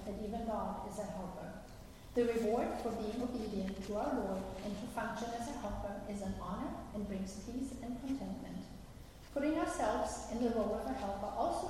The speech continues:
shows that we strive to be Christ-like, which should be the ultimate goal for each of us, child or adult. One peeve of mine that I think may be a huge hindrance to raise healthy helpers is when we as the adults instruct our children to do chores,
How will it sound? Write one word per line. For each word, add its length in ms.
shows 480
that 160
we 80
strive 400
to 160
be 80
Christ-like, 840
which 160
should 240
be 160
the 160
ultimate 480
goal 240
for 120
each 140
of 160
us, 340
child 480
or 240
adult. 320
One 240
peeve 240
of 160
mine 400
that 160
I 160
think 240
may 160
be 160
a 80
huge 400
hindrance 560
to 160
raise 320
healthy 320
helpers 480
is 160
when 240
we 160
as 240
the 160
adults 480
instruct 400
our 240
children 320
to 80
do 160
chores, 480